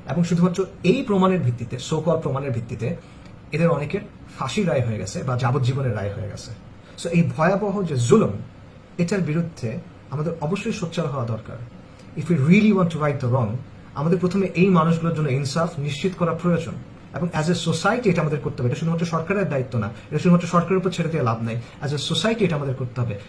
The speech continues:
কারণ as a society আমাদের এখানে দায় আছে। আমাদের সামনে এই অন্যায়, এই গুম, এই নির্যাতন, এই নিপীড়নের ব্যাপারগুলো ঘটছে,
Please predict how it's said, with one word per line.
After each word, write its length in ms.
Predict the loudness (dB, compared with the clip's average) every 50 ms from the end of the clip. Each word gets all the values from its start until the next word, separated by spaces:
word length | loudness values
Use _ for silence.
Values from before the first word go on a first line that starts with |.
| -10 -8
কারণ 240 | -8 -6 -2 -2
as 80 | -2 -2
a 120 | -2 -4
society 320 | 0 0 0 0 0 0 -2
আমাদের 180 | -2 -2 -4
এখানে 180 | -4 -2 -2 0
দায় 200 | 2 2 2 0
আছে। 200 | -2 -4 -10 -16 -18 -20 -20 -20 -20 -20 -20 -20 -20 -20 -20 -20 -20 -20 -20 -20 -20 -20 -20 -20 -20 -16 -10 -6
আমাদের 280 | -2 0 2 2 0
সামনে 540 | 2 4 6 6 8 8 6 4 2 -2 -6 -10 -14 -20 -20 -20 -20 -20 -20 -20 -20 -20 -20 -20 -20 -20 -20 -20 -20 -20 -20 -20 -20 -18 -10 -4
এই 280 | -2 -2 -2 -2 -4 -8 -10 -14 -20 -20 -20 -20 -20 -20 -10 -4 0
অন্যায়, 480 | 0 2 2 2 2 2 0 -2 -4 -6 -6
এই 160 | -2 0 0
গুম, 460 | 0 2 2 2 2 2 0 0 -2 -8 -6
এই 140 | -4 -2 0
নির্যাতন, 520 | 2 2 2 2 0 -2 -2 -2 -4 -4
এই 140 | -2 -2 0
নিপীড়নের 400 | 0 0 2 2 2 2 2 2
ব্যাপারগুলো 380 | 2 2 2 2 0 0 0
ঘটছে, 340 | 0 0 -2 -2 -4 -6 -8